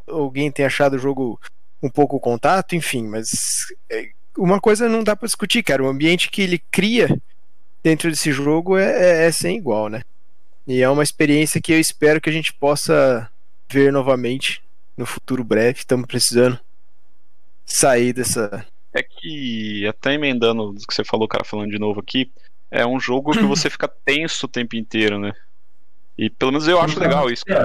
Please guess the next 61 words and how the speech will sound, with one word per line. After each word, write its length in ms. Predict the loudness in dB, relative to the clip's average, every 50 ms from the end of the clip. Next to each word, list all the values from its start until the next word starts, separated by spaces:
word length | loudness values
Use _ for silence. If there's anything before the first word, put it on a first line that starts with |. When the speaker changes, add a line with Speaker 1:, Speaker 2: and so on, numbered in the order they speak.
| 4
Speaker 3:
esperar, 160 | 2 2 2 0
né, 100 | -2 -2 -2 -2
velho? 200 | -4 -4 -6 -8 -10 -12 -12 -12 -2 2
Speaker 2:
É, 180 | 4 4 4 4 0 -6 -12 -12 -10 -6
não 140 | -2 0 0
é 40 | 0
time 240 | 0 -2 -2 -2
A, 140 | -2 -2 -2
time 260 | -2 -4 -6 -6 -6
B, 200 | -4 -2 -2 -2
cara. 320 | -2 -2 -2 -2 -2 -2 -2
Você 680 | -4 -4 -2 0 0 0 2 2 2 2 2 0 -2 -2
tem 120 | -2 -4 -4
que 80 | -2 0
tá 120 | 2 2
atento. 640 | 2 2 0 0 2 2 2 0 -2 -4 -4 -2 -2
O 280 | 0 0 0 0 0 2
Speaker 1:
Não, 40 | 2
Speaker 2:
negócio 320 | 2 2 2 2 2 0
Speaker 1:
você 40 | -2
Speaker 2:
que, 80 | -2 0
Speaker 1:
tá 100 | 0 0
Speaker 2:
cara, 220 | 0 0 0 0
você 140 | 0 -2 -4
piscou, 520 | -4 -4 -4 -4 -4 -2 0 4 4 4
você 160 | 4 4 0 0
tá 140 | 0 0
rendido 500 | 0 0 -2 -2 -2 -2 -2 -2 0 0
ali 160 | 0 0 -2 -2
pelo 220 | -2 -2 -2 0
cara 160 | 0 -2 -2
que 60 | 0
tá 120 | 2 2 2
do 60 | 2
seu 120 | 2 2 4
lado. 320 | 6 6 6 4 4 0
É 40 | -2
muito 240 | -4 -6 -6 -6 -2
Speaker 1:
Você 180 | 0 2 2
Speaker 2:
louco. 160 | 2 2 0 0
Speaker 1:
tá 100 | -2 -2
tenso, 440 | 0 2 2 2 2 2 0 -2 -4
porque 220 | -2 -2 0 4 4
o, 240 | 4 4 4 2 0
o 60 | 0
jogo 260 | 2 2 2 2 2 2
não 140 | 2 2
é 80 | 2 2
linear. 540 | 2 2 2 2 4 4 4 2 2 2 0
Ele 120 | 0 0
não 140 | 0 -2 0
tem 120 | 2 2
uma, 320 | 2 2 2 2 2 2 2 0
Speaker 2:
Exato, 560 | 2 2 2 4 4 2 2 0 -4 -10 -14 -14
Speaker 1:
um, 60 | -14 -14 -14 -12 -10
Speaker 2:
exatamente. 320 | -6 -4 -2 -2 -2 -2 0
Speaker 1:
um, 60 | 0 0
um 40 |
fim, 520 | 0 0 2 4 6 6 6 6 4 2 0
um 140 | 0 0 0
fim, 460 | 0 2 4 4 6 4 4 2 0